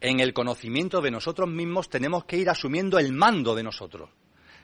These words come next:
Cada componente tiene que estar bajo nuestro mando.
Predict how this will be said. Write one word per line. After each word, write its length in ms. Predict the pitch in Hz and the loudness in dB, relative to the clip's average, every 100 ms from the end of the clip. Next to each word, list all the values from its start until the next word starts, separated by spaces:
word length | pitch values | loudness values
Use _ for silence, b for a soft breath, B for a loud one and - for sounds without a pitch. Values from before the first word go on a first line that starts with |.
| b | b
Cada 280 | - 151 151 | 2 6 6
componente 840 | - 147 143 139 135 226 226 151 | 4 2 2 4 6 6 4 2
tiene 240 | 135 135 131 | 2 0 0
que 80 | 123 | -4
estar 260 | - 117 | -2 0
bajo 240 | 113 117 123 | 0 -2 -6
nuestro 340 | 117 - 117 | -10 -8 -6
mando. 340 | 110 95 92 | -6 -8 -14